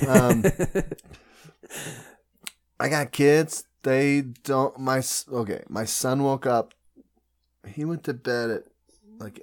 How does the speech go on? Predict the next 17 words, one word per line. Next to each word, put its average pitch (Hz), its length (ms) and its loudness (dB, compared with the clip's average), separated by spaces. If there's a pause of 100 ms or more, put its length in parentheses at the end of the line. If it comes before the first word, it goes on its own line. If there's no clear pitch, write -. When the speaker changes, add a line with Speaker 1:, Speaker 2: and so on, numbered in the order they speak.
Speaker 1:
eight 120 320 -4
last 127 260 -8
night. 139 200 -8 (360)
The 165 80 -4
man 175 220 0
woke 175 180 0
up 151 80 -2
Speaker 2:
Mm-hmm. - 120 -6
Speaker 1:
at 110 40 -2
six 117 360 -4
o'clock - 360 -14
this - 220 -18
morning. 55 360 -14 (360)
Like, 117 260 0
come 113 260 -2
on, 78 200 -6
Speaker 2:
Mm-hmm. 101 220 -4